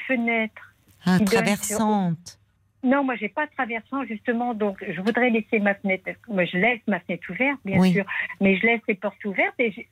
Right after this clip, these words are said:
Speaker 1: et je voulais que ça fasse un, un petit appel d'air
Speaker 2: Bah,
Speaker 1: avec
Speaker 2: bien
Speaker 1: là où
Speaker 2: sûr.
Speaker 1: il est.
Speaker 2: Bah, bien sûr.
Speaker 1: Eh ben non, il veut pas. Il veut, il veut le ventilateur,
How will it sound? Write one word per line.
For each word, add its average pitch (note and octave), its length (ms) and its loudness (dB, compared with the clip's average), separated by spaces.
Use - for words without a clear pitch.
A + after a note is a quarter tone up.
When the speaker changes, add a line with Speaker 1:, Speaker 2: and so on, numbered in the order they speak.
Speaker 1:
et F#3+ 100 0
je D#3+ 60 -10
voulais G3 240 0
que - 100 -16
ça G#3+ 100 0
fasse G#3+ 260 -2
un, G3 100 0
un G3 100 -2
petit G#3+ 260 -4
appel G3 280 0
d'air B3 220 2
Speaker 2:
Bah, C3+ 60 4
Speaker 1:
avec C3 160 6
Speaker 2:
bien C#3 160 4
Speaker 1:
là G3 140 0
où - 20 -4
Speaker 2:
sûr. F#3+ 100 2
Speaker 1:
il - 20 0
est. - 240 -2
Speaker 2:
Bah, C#3 140 4
bien C#3 160 4
sûr. C#3+ 500 -2
Speaker 1:
Eh G#3+ 40 -2
ben A#3 180 2
non, E4 80 0
il C#4+ 120 -8
veut D#4 200 -6
pas. C4+ 220 0
Il A#3 120 -4
veut, C#4+ 320 0
il A#3+ 140 -4
veut D4 100 0
le C4+ 60 -2
ventilateur, A#3+ 640 0